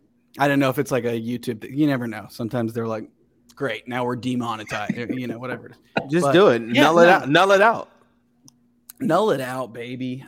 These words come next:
Speaker 1: Uh, yeah, man, it's always good to have a, a hot crowd. Like, just had my first club weekend back in Austin,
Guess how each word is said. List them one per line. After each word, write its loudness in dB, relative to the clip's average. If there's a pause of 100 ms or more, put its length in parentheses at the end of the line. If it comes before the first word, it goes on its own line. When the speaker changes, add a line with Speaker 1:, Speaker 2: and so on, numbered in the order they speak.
Speaker 1:
Uh, -4 (120)
yeah, -2
man, -2
it's -6
always 0
good 0
to -4
have -4
a, -2
a -6
hot -6
crowd. -6
Like, -12
just -8
had 2
my 0
first -4 (160)
club 0
weekend -2
back -4
in -4
Austin, -8